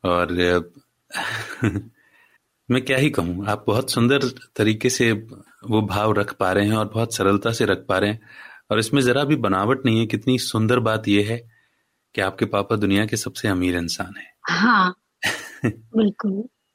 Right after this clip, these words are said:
Speaker 1: वाह, मैं निशब्द हो गया हूँ। मैं
Speaker 2: <laughs>
Speaker 1: क्या ही,
Speaker 2: मतलब
Speaker 1: कहाँ ले जाऊँ बात को
Speaker 2: पापा
Speaker 1: आगे?
Speaker 2: ही नहीं, आज अगर मैं, मैं, मैं लिखती हूँ ना,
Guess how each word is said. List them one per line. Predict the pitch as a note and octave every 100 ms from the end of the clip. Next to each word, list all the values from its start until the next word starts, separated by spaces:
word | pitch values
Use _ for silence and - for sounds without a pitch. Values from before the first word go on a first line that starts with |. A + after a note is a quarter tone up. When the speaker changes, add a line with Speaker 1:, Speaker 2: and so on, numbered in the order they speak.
| _ _ F2+
Speaker 1:
वाह, | E2+ - _ _ _ _ _ _ _
मैं | B2
निशब्द | C3+ A#2+ A#2 A2
हो | G2+
गया | F#2+ F2+
हूँ। | F#2 F#2 _ -
मैं | G#2+ A2 A2 G#2+ -
Speaker 2:
<laughs> | - D#3 - - _ - - _ _ _ _ -
Speaker 1:
क्या | C#3+
ही, | D3 B2+ D#4
Speaker 2:
मतलब | F4 G4
Speaker 1:
कहाँ | C3+ E3
ले | C#3
जाऊँ | B2 C#3
बात | A#2+ A#2
को | C#3+ C3
Speaker 2:
पापा | A#2+ C3
Speaker 1:
आगे? | E3
Speaker 2:
ही | A#3 E4+ D#4
नहीं, | C4+ B3+
आज | C4+ C#4 D#4
अगर | F4+ F4+
मैं, | F4+ F4 C#4
मैं, | D4 E4+
मैं | D#4 E4
लिखती | D4+ C#4+ - D#4+
हूँ | E4+ D#4+ C#4
ना, | C#4 C#4